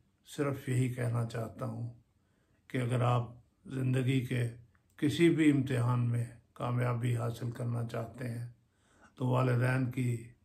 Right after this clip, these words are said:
इज़्ज़त व एहतराम को हमेशा मुकद्दम रखें। अगर आप उनकी खुशनुदी हासिल किए रहेंगे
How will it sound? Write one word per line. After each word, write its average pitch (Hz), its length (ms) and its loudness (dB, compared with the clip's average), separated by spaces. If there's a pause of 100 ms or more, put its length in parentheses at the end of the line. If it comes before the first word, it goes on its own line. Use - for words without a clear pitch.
इज़्ज़त 123 360 -4
व 120 320 -6
एहतराम 123 560 -2
को 120 180 -6 (760)
हमेशा 135 500 2 (280)
मुकद्दम 120 600 -2
रखें। 123 460 -6 (1300)
अगर 127 240 2
आप 127 220 4
उनकी 135 300 0
खुशनुदी 135 640 0
हासिल 123 400 0
किए 127 280 0
रहेंगे 117 480 -2